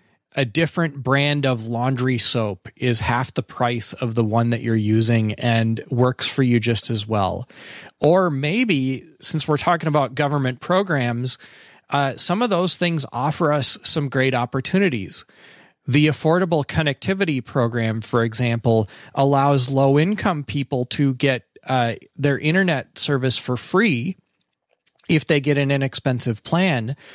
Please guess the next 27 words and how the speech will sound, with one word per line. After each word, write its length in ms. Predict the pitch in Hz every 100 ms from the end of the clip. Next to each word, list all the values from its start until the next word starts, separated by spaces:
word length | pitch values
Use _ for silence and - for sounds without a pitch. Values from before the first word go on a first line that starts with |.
| - -
But 300 | 131 160 139 -
even 340 | 180 214 220
somebody 400 | - 190 175 147
that's 240 | 135 123
not 400 | 139 147 254 -
low 300 | 135 123 117
income 400 | 117 120 - 123
like 280 | 120 117 110
me, 500 | 131 214 214 123 160 - _ _ _ - - _
I 200 | 151 214
was 200 | 262 208
able 300 | 170 156 156
to 460 | 151 - 151 143 131
get 260 | 156 151 -
a 180 | 139 135
thirty 640 | - - 185 214 214 208 -
dollar 400 | 143 156 170 160
a 80 | 147
month 460 | 139 135 135 - - _ _ _ -
internet 540 | 160 180 170 131 -
plan 380 | - 120 120 117
because 380 | 131 - 165 170
of 140 | 185
the 120 | 175
Affordable 600 | 147 - 160 170 156 139
Connectivity 760 | - 147 127 - 190 202 170 131
Program, 680 | - 120 113 110 107 110